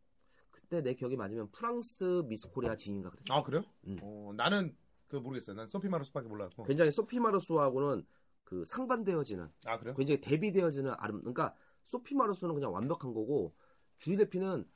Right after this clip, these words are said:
Speaker 1: 청순함의 대명사.
Speaker 2: 어, 그래요?
Speaker 1: 어.
Speaker 2: 나중에
Speaker 1: 옛날
Speaker 2: 한번 찾아봐야
Speaker 1: 배우긴 한데
Speaker 2: 되겠네.
Speaker 1: 저기 뭐니 그 대만 배우 중에 이제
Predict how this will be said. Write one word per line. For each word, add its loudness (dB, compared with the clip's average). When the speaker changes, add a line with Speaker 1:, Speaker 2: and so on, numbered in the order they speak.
Speaker 1:
청순함의 0
대명사. -8
Speaker 2:
어, -2
그래요? -4
Speaker 1:
어. -10
Speaker 2:
나중에 -4
Speaker 1:
옛날 6
Speaker 2:
한번 6
찾아봐야 10
Speaker 1:
배우긴 8
한데 4
Speaker 2:
되겠네. 4
Speaker 1:
저기 -6
뭐니 -6
그 -6
대만 2
배우 6
중에 -2
이제 -4